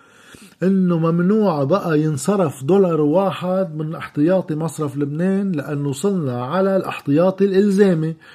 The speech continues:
وممنوع ينصرف الاحتياطي الإلزامي، لأنه هيدا أموال المودعين، هيدا تاركينه احتياطي إلزامي للمودعين، واللي هو خمستاش بالمية على كل إيداع بالدولار.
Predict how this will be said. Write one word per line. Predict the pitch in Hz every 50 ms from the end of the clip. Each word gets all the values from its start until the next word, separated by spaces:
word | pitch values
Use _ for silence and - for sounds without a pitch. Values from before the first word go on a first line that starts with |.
| - - 147
وممنوع | 151 160 180 185 196 226 254 240 214
ينصرف | 190 180 143 - 175 165 151 127 123
الاحتياطي | 135 143 117 101 - 131 131 131 123 131 131
الإلزامي، | 131 135 123 107 107 123 120 113 113 117 127 135 - - - - -
لأنه | 139 151 156 156 160 151
هيدا | 185 202 185 180 170 160
أموال | 156 170 185 196
المودعين، | 190 190 185 185 185 185 180 180 185 208 233 226 202 180
هيدا | 165 143 131 120 113 113
تاركينه | 110 - 139 135 135 - 185 190 180 156 143 131
احتياطي | - - - 156 160 185 185 185 - 185 185
إلزامي | 185 180 160 180 202 214 214 208
للمودعين، | 202 208 208 202 202 208 202 202 196 202 196 175 139 113 - - _ _ _ _ _ _ _ _ _ _ _ - - _ _ -
واللي | 151 180 202
هو | 214 208 180
خمستاش | 160 - 175 165 151 - - 202 196 190 - -
بالمية | - 165 165 165 180 180 175 170 170 165 160
على | 143 143 143 147 139
كل | 143 - 156 147
إيداع | 151 143 127 127 135 123
بالدولار. | 117 110 104 101 110 113 127 127 - -